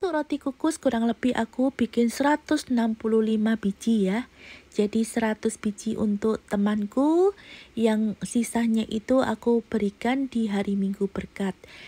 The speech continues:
Jadi di sini itu ada mocha, kopi, coklat, vanila, dan ada pandan, dan ada satu lagi yaitu teh hijau. Kalau yang ini pandan, nanti aku akan masukkan lagi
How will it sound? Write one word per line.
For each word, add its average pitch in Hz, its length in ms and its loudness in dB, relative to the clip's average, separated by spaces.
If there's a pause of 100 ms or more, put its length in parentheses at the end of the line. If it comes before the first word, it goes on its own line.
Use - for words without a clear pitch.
(120)
Jadi 214 320 0
di 214 80 -2
sini 208 400 -2
itu 269 400 -2
ada 214 400 -2
mocha, 208 640 -2
kopi, 233 800 -2
coklat, 233 640 -2 (140)
vanila, 233 920 -2 (480)
dan 254 240 0
ada 220 400 -2
pandan, 247 640 0
dan 214 240 -2
ada 214 240 -4
satu 214 400 -4
lagi 220 400 -2
yaitu 226 480 -2
teh 220 240 -4
hijau. 185 720 -4 (480)
Kalau 311 320 2
yang 294 240 0
ini 269 240 -2
pandan, 240 640 0
nanti 226 340 -2
aku 220 300 -4
akan 208 400 -2
masukkan 214 500 -4
lagi 220 720 -2